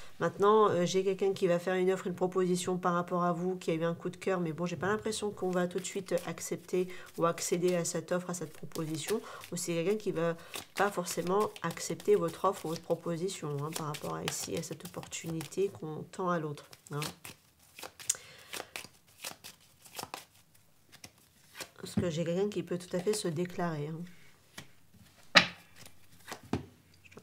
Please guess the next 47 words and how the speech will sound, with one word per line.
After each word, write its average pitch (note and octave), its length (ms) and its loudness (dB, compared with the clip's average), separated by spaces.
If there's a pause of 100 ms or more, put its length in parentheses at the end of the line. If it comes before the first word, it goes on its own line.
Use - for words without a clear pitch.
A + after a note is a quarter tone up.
plutôt - 180 -14
le D#3+ 80 -8
mettre D#3+ 160 -12 (100)
ici. - 240 -14 (1400)
Ouais, B3+ 120 -2
il A3+ 60 0
y - 20 0
a F3+ 40 0
un F3+ 40 0
démarrage, E3+ 540 -2 (160)
pourtant A3+ 380 -8
ici G3+ 400 -4
on G3+ 80 -2
vous E3+ 100 -2
dit E3 160 -4
que F3+ 60 -6
vous F3 100 -4
avez, D#3+ 300 -4
euh, D3 100 -6 (460)
que - 60 -14
c'est - 120 -8
certainement F3+ 640 0
lui. F3+ 340 0 (460)
Et, F#3 300 0
euh, E3 100 -2
j'ai E3 180 -4
quelqu'un F#3+ 300 -6
qui, A3 420 -6
euh, D3+ 260 -6 (1500)
alors C#3+ 140 -6
je E3 100 -6
sais F3 200 -6
pas, D3+ 280 -6 (320)
soit - 220 2
vous G3+ 140 2
avez G3 140 8
eu G3 40 8
un F#3+ 100 4
coup F#3+ 140 -4
de F#3 80 -10
cœur G3 280 0
pour F#3 220 -8
cette F3+ 160 -2
personne, F#3 240 -2
vous F3+ 60 2
dites, « D3 240 -6
Oh, D4+ 380 0